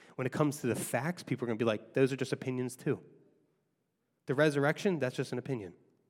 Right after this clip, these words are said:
Eternal life, that's just an opinion. 'Cause you're so dogmatic about these unclear things, how can I trust you to be cl-, like, true about these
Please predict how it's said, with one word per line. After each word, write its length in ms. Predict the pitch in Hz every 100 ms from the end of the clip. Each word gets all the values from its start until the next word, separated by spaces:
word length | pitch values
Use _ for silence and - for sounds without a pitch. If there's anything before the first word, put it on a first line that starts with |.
| _ _ _ _ _ _ _ _ _ _ _ _ _ _ _ _ _ _ _ _ _ _ -
Eternal 400 | 151 - 156 151
life, 340 | 127 151 185 - -
that's 140 | 117 110
just 200 | 131 143
an 80 |
opinion. 380 | 139 156 151 104 - - _ _ _ _ _
'Cause 160 | - 151
you're 120 | 170
so 400 | - - 202 262
dogmatic 560 | 262 262 226 247 226 185
about 200 | 196 190
these 120 | 180
unclear 380 | 196 214 208 175
things, 240 | 180 143
how 140 | 156
can 140 | 180 208
I 60 |
trust 320 | 190 - 170 -
you 60 |
to 60 | 143
be 80 | 139
cl-, 200 | - - - - _ - - - - -
like, 260 | 135 131
true 380 | - - 185 180
about 240 | 143 131 131
these 240 | 123 -